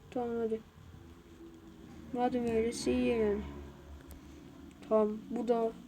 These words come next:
bunun için de alabiliriz. Şöyle, şöyle, şöyle, şöyle. Tamam. Şuna da gelin. Yok. Öyle değil. Şuna da gelin. Şöyle, şöyle, şöyle, şöyle.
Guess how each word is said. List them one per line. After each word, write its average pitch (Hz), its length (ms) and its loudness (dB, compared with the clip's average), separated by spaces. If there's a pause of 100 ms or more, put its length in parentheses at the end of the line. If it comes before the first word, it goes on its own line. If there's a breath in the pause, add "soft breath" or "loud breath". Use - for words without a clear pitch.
(140)
bunun 240 340 2
için 220 280 -2
de 220 160 4
alabiliriz. 226 680 2 (600 loud breath)
Şöyle, 220 360 6
şöyle, 220 280 8
şöyle, 220 360 2
şöyle. 220 360 2 (760)
Tamam. 220 200 0 (640 soft breath)
Şuna 247 320 2
da 220 60 4
gelin. 214 340 8 (160)
Yok. 214 180 6 (720)
Öyle 220 300 6
değil. 214 160 8 (200)
Şuna - 220 -2
da 226 60 2
gelin. 214 380 6 (580 loud breath)
Şöyle, 220 300 10
şöyle, 214 320 8
şöyle, 214 340 10
şöyle. 208 400 8